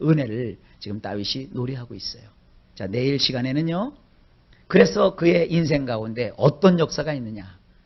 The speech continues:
하나님이 그렇게 폭풍과 비를 팍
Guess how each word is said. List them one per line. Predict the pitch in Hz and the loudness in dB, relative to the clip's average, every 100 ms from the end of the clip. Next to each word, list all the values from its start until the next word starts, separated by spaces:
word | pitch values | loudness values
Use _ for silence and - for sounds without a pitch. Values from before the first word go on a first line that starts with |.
| _ _ _ - | _ _ _ -10
하나님이 | - 196 190 202 202 | 4 8 8 8 6
그렇게 | 175 180 | 6 6
폭풍과 | 190 208 - 214 220 196 | 2 -2 -6 -4 6 6
비를 | 175 185 190 - - _ - | 6 4 4 2 -10 _ -20
팍 | - | -2